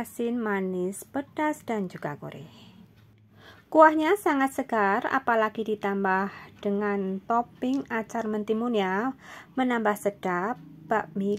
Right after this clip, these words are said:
kodok ini. Resep ini sangat recommended banget. Membuatnya sangat mudah. Bahan-bahan yang kita butuhkan juga mudah sekali kita dapatkan. Teman-teman pecinta mie wajib banget mencobanya di rumah.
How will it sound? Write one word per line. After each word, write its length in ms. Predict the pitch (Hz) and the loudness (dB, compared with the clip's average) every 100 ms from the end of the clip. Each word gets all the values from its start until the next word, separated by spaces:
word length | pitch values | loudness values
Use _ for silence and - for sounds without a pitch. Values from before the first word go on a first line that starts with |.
| - | -2
kodok 480 | 185 170 175 165 - | -4 -4 -8 -10 -10
ini. 320 | 160 151 - - - - 320 | -12 -12 -14 -18 -20 -2 2
Resep 320 | 330 370 349 | 4 4 4
ini 160 | 339 392 | 4 4
sangat 320 | 359 311 311 285 | 4 2 2 2
recommended 480 | 277 262 247 226 | 2 2 2 0
banget. 560 | - 202 180 165 180 330 - _ - - - 320 | -2 0 0 0 0 -2 -6 _ -20 -20 -2 2
Membuatnya 800 | 311 311 285 285 269 262 320 359 | 6 8 8 6 0 0 0 -2
sangat 400 | - - 247 226 | -6 -4 -2 -2
mudah. 480 | 254 311 302 294 320 381 - _ _ - | -2 0 0 0 -2 -4 -12 _ _ 2
Bahan-bahan 560 | 277 277 262 254 254 | 4 4 2 0 0
yang 80 | 226 | -2
kita 240 | 202 190 175 | -4 -4 -6
butuhkan 640 | 165 160 165 170 233 359 392 | -4 -6 -6 -6 -4 -6 -4
juga 240 | 226 214 | -2 0
mudah 240 | 185 165 165 | 0 -4 -8
sekali 400 | - - 370 339 | -12 -4 -2 -2
kita 240 | - 285 247 | -4 -6 -6
dapatkan. 480 | 190 160 - - - - - - - | -6 -10 -12 -16 -18 -20 -20 -8 2
Teman-teman 480 | 349 349 349 349 | 6 8 6 6
pecinta 320 | 320 311 277 269 | 4 0 0 0
mie 560 | 262 208 190 202 285 339 - | 2 2 2 2 0 -4 -4
wajib 400 | 262 240 - 208 | -2 -2 -2 -4
banget 320 | 180 180 202 | -4 -6 -4
mencobanya 640 | 190 175 156 160 185 269 | -6 -6 -6 -6 -4 -4
di 80 | 285 | -4
rumah. 320 | 302 320 302 | -4 -4 -6